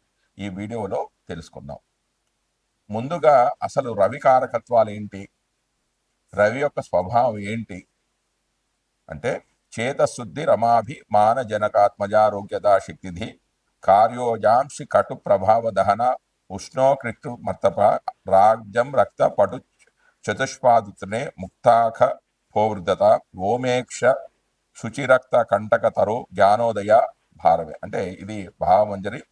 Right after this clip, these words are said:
నలభై రెండో శ్లోకంలో చెప్పారు. ఏమిటంటే, ఇతరులకు అపకారం కోరని మనశుద్ధి,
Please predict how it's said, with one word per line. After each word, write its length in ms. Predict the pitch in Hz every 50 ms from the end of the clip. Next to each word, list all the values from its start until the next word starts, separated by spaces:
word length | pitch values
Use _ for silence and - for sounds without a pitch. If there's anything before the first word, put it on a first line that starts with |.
| _ _ _ _ _ _ _ 92
నలభై 260 | 90 90 95 101 110
రెండో 220 | 104 98 101 101
శ్లోకంలో 460 | - - - 82 85 - - 85 90 87
చెప్పారు. 360 | 80 71 - _ 73 67 - _ _ -
ఏమిటంటే, 680 | 95 104 107 107 95 98 95 90 85 131 123 95 92 - _ _ _ _ _ _ _ _ _ -
ఇతరులకు 500 | 92 104 - - 135 147 - - - 120
అపకారం 640 | 113 - 110 117 120 131 127 123 123 120 120 123
కోరని 420 | - _ 110 104 104 101 104 123 - - _ -
మనశుద్ధి, 580 | 85 90 95 98 - - 80 78 - - -